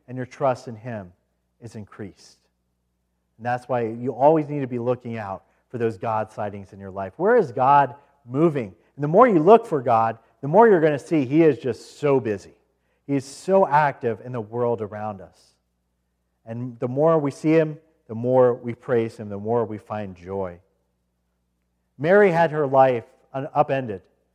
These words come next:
by a surprise pregnancy she didn't ask for, but one day she's pregnant.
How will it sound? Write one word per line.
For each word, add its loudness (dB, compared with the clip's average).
by -2
a -4
surprise -2
pregnancy -6
she -12
didn't 2
ask -8
for, -10
but -6
one -4
day 2
she's -16
pregnant. -4